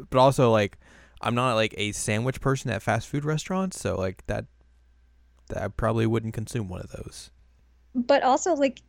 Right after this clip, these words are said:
Speaker 2: it's ribs from McDonald's. Like, come on.
Speaker 1: <laughs> Also true.
Speaker 2: Yeah. Ew.
Speaker 1: Uh, that's not what's back by popular demand.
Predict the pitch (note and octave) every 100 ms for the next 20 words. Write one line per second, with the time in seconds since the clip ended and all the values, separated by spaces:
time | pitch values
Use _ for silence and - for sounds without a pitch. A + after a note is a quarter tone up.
0 | _ _ - C4 - G#3+ A3 A#3 C4 C4+
1 | - - B3 G#3+ F#3+ F3+ F#3 G3+ F#3 G3+
2 | A3 G#3 G#3 - - C4+ C4 F3+ E3 -
3 | A#3 A#3 - - - _ _ _ _ -
4 | - - - - - G3 A3 D3+ - E3+
5 | E3+ D#3 C3 - G#2 G#2+ D3 - _ _
6 | _ _ _ _ _ _ _ _ - A#3+
7 | G#3 - - - _ - B3+ G#3+ - -
8 | - _ _ _ _ _ - B2 G2+ F#2+
9 | G2 - _ _ _ _ _ _ _ _
10 | _ - C#3+ D3 E3 A#2 A2 G#2+ G#2 G2+
11 | G#2+ G#2 G2 F#2+ F#2+ F#2+ F#2+ F#2+